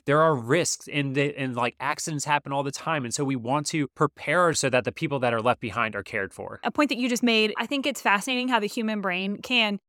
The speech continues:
Speaker 2: really ignore certain risks for the purpose of just, like, continuing with life. But, like, if you think about it too much about the fact that it is incredibly dangerous to get into your car, well, then you wouldn't be able to function in society, right?
Speaker 1: Yep.
Speaker 2: So,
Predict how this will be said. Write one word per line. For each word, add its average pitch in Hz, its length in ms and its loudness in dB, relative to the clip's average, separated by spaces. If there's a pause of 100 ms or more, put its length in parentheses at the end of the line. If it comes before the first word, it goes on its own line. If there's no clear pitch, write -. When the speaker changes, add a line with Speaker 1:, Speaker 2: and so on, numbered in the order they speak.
(220)
Speaker 2:
really 247 520 4
ignore 208 760 2
certain 220 480 0
risks 196 480 -2
for 214 320 2
the 208 120 -4
purpose 220 420 -2
of 208 220 2
just, 190 180 -6
like, 208 160 -2
continuing 214 640 -2
with - 120 -10
life. 185 360 2
But, - 100 -2
like, 214 140 0
if 226 80 -6
you 269 80 0
think 392 180 0
about 240 220 4
it - 80 -4
too 240 160 -4
much 208 300 0
about 214 240 -2
the 220 60 -6
fact 208 280 2
that 196 260 -2
it 247 180 2
is 302 140 8
incredibly 233 460 4
dangerous 196 400 0
to 220 100 0
get 196 180 -2
into 214 220 -4
your 196 160 -2
car, 196 320 4 (260)
well, 294 60 0
then 370 140 2
you 381 80 6
wouldn't 403 180 8
be 320 120 6
able 285 100 4
to 240 80 6
function 214 420 0
in 196 80 0
society, 285 640 4
right? 233 300 4
Speaker 1:
Yep. 127 260 0
Speaker 2:
So, 294 220 10